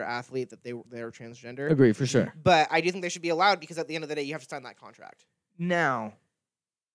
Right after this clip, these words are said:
Speaker 3: I
Speaker 1: Like,
Speaker 3: think
Speaker 1: you have to sign in order
Speaker 3: Yeah.
Speaker 1: to get into that fight.
Speaker 3: Yeah.
Speaker 2: Yeah,
Speaker 3: I
Speaker 2: yeah.
Speaker 3: think the real solution, though, is we take away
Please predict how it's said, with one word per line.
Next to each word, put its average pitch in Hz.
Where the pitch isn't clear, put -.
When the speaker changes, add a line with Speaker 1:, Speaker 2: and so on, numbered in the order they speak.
Speaker 3:
I -
Speaker 1:
Like, 127
Speaker 3:
think 135
Speaker 1:
you 170
have 165
to 151
sign 156
in 143
order 170
Speaker 3:
Yeah. 117
Speaker 1:
to 107
get 123
into 120
that 104
fight. -
Speaker 3:
Yeah. 98
Speaker 2:
Yeah, 165
Speaker 3:
I -
Speaker 2:
yeah. 139
Speaker 3:
think 175
the 151
real 147
solution, 110
though, 104
is 104
we 113
take 127
away 98